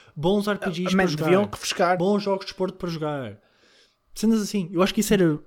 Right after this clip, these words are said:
Speaker 1: incrivelmente bom.
Speaker 2: Acho que deviam refrescar mais aquilo. Há alturas em que são sempre os mesmos jogos durante imenso
Speaker 1: Yep.
Speaker 2: tempo. Eu acho que cá está.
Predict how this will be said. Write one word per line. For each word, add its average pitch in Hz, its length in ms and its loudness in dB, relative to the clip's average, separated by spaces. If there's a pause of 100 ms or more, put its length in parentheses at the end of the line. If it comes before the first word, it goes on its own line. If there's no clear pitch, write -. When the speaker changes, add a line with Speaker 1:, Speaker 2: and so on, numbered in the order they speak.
(540)
Speaker 1:
incrivelmente 180 560 4
bom. 131 220 -8 (1300)
Speaker 2:
Acho 190 200 0
que 202 60 -4
deviam 220 180 2
refrescar 220 380 0
mais 165 240 2
aquilo. 156 320 0
Há 180 40 4
alturas 190 400 6
em 208 60 2
que 202 60 -6
são 190 100 -4
sempre 190 160 0
os 190 80 0
mesmos 190 200 4
jogos 180 240 4
durante 185 200 0
imenso 185 220 0
Speaker 1:
Yep. 190 120 2
Speaker 2:
tempo. 156 220 -2
Eu 208 100 4
acho 226 140 4
que - 60 -20
cá 220 160 -2
está. 170 220 -2